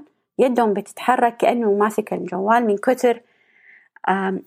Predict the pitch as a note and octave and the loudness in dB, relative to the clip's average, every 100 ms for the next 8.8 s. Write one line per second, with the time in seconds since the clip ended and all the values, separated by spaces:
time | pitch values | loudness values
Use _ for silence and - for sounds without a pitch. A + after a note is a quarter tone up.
0 | - G3+ C4+ A#3+ G#3 F#3+ A3 B3 A3 G#3+ | 0 2 2 2 2 2 2 0 2 0
1 | G#3 G3 G3 G3 F#3+ - _ - F#3 F#3+ | 0 0 0 0 -4 -8 _ -10 -6 -6
2 | - - B3 - F#3 F#3+ - _ G#3+ G#3 | -2 -2 -2 -2 -6 -6 -10 _ 0 2
3 | G#3 A#3+ - G3+ - G3+ G3+ A#3 - _ | 0 -2 -4 -8 -6 -4 -4 -4 -10 _
4 | _ _ _ _ _ _ _ _ _ _ | _ _ _ _ _ _ _ _ _ _
5 | _ _ - A3+ B3 D#4+ D#4 C4+ A#3+ A3+ | _ _ -2 2 2 0 0 2 2 2
6 | A3 G#3+ A3 C#4 C4+ A#3 - C4+ C4+ A3 | 2 0 2 0 2 -2 0 -2 0 -2
7 | G#3 G#3 G#3+ A3 C4 B3 A3 - B3 - | 0 -4 -4 0 2 2 0 0 -4 0
8 | A3 G3+ G3 G#3 G3+ G3+ A3+ C#4+ | 0 2 0 -2 -2 0 0 0